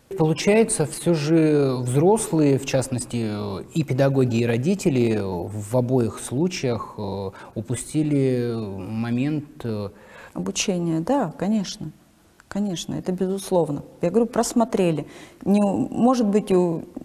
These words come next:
Speaker 2: у ребёнка изменилось поведение, да, ребёнку стало некомфортно в школе. Не родители, получается, не стали разбираться, а почему, да, что, оказывается, у детей затяжной конфликт.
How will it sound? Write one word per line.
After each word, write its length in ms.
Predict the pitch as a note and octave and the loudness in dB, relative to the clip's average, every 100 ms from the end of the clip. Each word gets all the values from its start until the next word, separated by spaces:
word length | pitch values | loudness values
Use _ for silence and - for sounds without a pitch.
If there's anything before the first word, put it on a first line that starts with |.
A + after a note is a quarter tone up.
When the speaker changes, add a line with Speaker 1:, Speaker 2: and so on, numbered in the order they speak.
| - - _ _ - | -18 -20 _ _ -8
Speaker 2:
у 300 | - - G3 | -8 0 2
ребёнка 480 | G3+ F#3+ A3+ A3+ F#3 | 4 4 2 4 2
изменилось 520 | F3+ F#3+ G3+ G3+ G3+ | 2 2 2 0 0
поведение, 680 | F#3+ F#3+ F3 F3 E3+ D#3+ | 0 0 2 2 4 4
да, 160 | D3 F3+ | 2 0
ребёнку 400 | E3 E3 A3 G#3+ | 0 0 0 -2
стало 260 | - F#3+ G3 | -2 0 0
некомфортно 640 | F#3+ F#3+ F#3 F#3+ F#3 F#3+ | -2 -4 0 -2 -2 -4
в 80 | - | -4
школе. 480 | - F3+ E3+ D#3+ - - - - - - - - | -2 2 4 2 -4 -16 -20 -20 -20 -20 -18 -2
Не 200 | G3+ A#3+ | 2 6
родители, 460 | A#3+ G3 A3 G3+ G3 | 6 4 2 2 0
получается, 680 | G3 F#3 F#3 G3 F3 - | 0 -2 -2 -4 -4 -4
не 80 | E3+ | -4
стали 320 | - F3+ E3+ | -2 0 0
разбираться, 720 | D#3+ E3 E3 E3+ D#3 D3 - | 0 0 0 2 2 0 -4
а 40 | D3+ | -4
почему, 640 | - - - F3+ E3+ D#3+ | -6 -8 -4 0 0 0
да, 240 | D3 F3+ G3+ - - _ | 0 -2 -6 -12 -20 _
что, 320 | - - D#3 | -14 -6 -6
оказывается, 540 | D#3 F3 D#3 D3+ - D#3+ | -2 -2 -2 -6 -2 -2
у 100 | D#3 | -2
детей 360 | E3 - D#3+ | -4 -4 -4
затяжной 520 | D#3 D#3 D#3 D#3+ D#3+ | -4 -6 -4 -2 0
конфликт. 640 | D#3 D#3+ D#3 D#3+ D#3 - | -2 -6 -6 -4 -6 -6